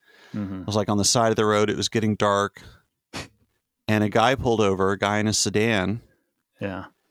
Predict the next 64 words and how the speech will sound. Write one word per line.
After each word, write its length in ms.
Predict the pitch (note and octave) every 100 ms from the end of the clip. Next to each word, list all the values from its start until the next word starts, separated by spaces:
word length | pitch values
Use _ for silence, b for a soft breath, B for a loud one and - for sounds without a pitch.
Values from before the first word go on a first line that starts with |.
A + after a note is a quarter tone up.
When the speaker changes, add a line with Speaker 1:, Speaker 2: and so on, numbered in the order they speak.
| _
Speaker 2:
He 40 | A2
was 100 | G#2
like, 140 | A2
"Hey, 400 | B2+ D3+ D#3 C#3
can 180 | A#2+ C3
I 60 | B2
help 200 | C3 D#3
you?" 80 |
And 80 | D#3
I 40 | B2
was 100 | A#2
like, 160 | G#2+
"Yeah, 140 | C3+ C3+
I 60 |
just 180 | A#2 -
need 120 | C3+
to 60 | A#2
find 200 | B2 A#2
a 40 |
place 240 | A2+ A2+ -
to 60 | -
stay 300 | - A#2 A#2+
tonight, 420 | A#2 A2+ A2+ A2+
you 120 | - G2+
know, 220 | G2+ G2
blah, 160 | G2
blah, 120 | F#2+ F#2+
blah." 420 | G2+ G2+ G2+ G2+ - B B B B B _
He 100 | A#2+
was 160 | A2+ A2+
like, 160 | G#2
"All 80 | A2+
right, 80 | A#2
let's 160 | A#2+
go 140 | - D#3
find 220 | D3+ C#3+
a 40 |
payphone." 460 | C3 C3+ B2+ A2 F#2+
He, 60 | A2+
I 160 | G#2+
don't 100 | G#2+ A2
think 140 | G#2
he 60 | G2
had 100 | F2
a 60 |
cell 220 | F#2 F2
phone. 260 | F2 - E2+ - _ -
And 100 | G#2
we, 120 | G#2+ _ -
and 120 | G#2
he 80 | G#2+
s-, 160 | G2 - _ -
found 440 | - A#2+ B2 C#3
a 60 | A#2+
local 480 | A2+ B2 B2 C3+ -
inn 540 | B2 A2+ F#2+ F2 F2+ - -
that 120 | F#2+
could 140 | G#2+ -
take 200 | B2 -
me 140 | A2
in 140 | G#2+
for 140 | G#2 G2+
the 80 | F2
night. 340 | F2 E2 D2+